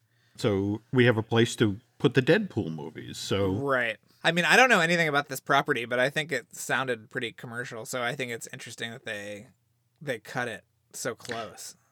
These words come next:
Speaker 1: But you have to wonder, we're sitting here now, it's three weeks since Dumbo was released to theaters. So far, that movie has only sold ninety-four million dollars worth of tickets in North America, and which isn't great news. In fact, it's kind of ironic that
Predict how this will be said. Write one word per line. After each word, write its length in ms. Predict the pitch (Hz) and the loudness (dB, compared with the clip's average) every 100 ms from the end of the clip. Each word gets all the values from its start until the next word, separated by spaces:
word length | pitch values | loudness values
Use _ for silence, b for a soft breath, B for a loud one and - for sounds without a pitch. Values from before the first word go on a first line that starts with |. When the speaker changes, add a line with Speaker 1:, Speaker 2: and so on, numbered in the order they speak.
| _ | _
Speaker 1:
But 200 | 233 - | 2 4
you 100 | 233 | 0
have 340 | - 240 294 - | 2 2 0 0
to 100 | 233 | -2
wonder, 800 | 175 175 175 147 117 113 120 - _ _ _ - | 0 0 0 2 2 2 -2 -8 _ _ _ -6
we're 200 | 147 139 | 0 2
sitting 280 | 202 202 | 2 2
here 100 | 165 | 2
now, 280 | 143 123 113 | 4 4 4
it's 180 | 117 - | 0 -2
three 240 | - 147 | 2 4
weeks 360 | 151 123 110 - | 6 6 4 -2
since 360 | - 113 - - | -2 -2 -2 0
Dumbo 380 | 107 107 92 85 | 0 2 0 -2
was 180 | 82 | -4
released 400 | 90 76 73 - | -6 -6 -8 -10
to 80 | - | -14
theaters. 460 | - - - 127 - _ _ _ _ - | -12 -12 -12 -16 -20 _ _ _ _ -2
So 180 | - 160 | 4 4
far, 600 | 165 147 135 135 131 123 - | 6 6 6 6 4 0 2
that 180 | 131 127 | 4 6
movie 420 | 143 131 127 120 | 4 6 8 8
has 140 | 127 120 | 6 6
only 240 | 127 147 | 4 4
sold 460 | - 135 117 110 101 | 4 4 4 2 0
ninety-four 480 | 101 117 131 127 117 | 2 2 2 2 2
million 300 | 113 110 104 | 4 2 4
dollars 260 | 98 87 | 2 2
worth 140 | 107 101 | 0 0
of 100 | - | 0
tickets 500 | 107 92 85 - - - | -2 -2 -6 -10 -12 -4
in 120 | 104 | -2
North 220 | 95 95 | 0 0
America, 460 | 92 90 87 87 78 | 0 -2 -4 -6 -6
and 360 | 71 87 90 - _ _ b b - | -6 -6 -8 -10 _ _ b b 4
which 200 | 185 311 | 6 6
isn't 360 | 302 330 285 | 6 4 4
great 300 | - 214 202 | 6 6 6
news. 260 | 196 220 156 | 2 4 4
In 80 | 147 | 4
fact, 200 | 151 151 | 2 0
it's 140 | 147 | 0
kind 220 | 143 190 | 2 4
of 100 | 208 | 8
ironic 560 | 175 160 160 175 117 - | 6 8 4 4 2 4
that 160 | 117 | 2